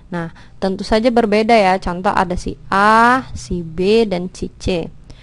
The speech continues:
Ini akan berbeda kalau si A yang jadi ketua, si B jadi wakil, si C bendahara.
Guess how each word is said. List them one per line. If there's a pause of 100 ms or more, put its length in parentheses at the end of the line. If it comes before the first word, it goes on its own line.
(320)
Ini
akan
berbeda
kalau
si
A
yang
jadi
ketua,
si
B
jadi
wakil,
si
C
bendahara.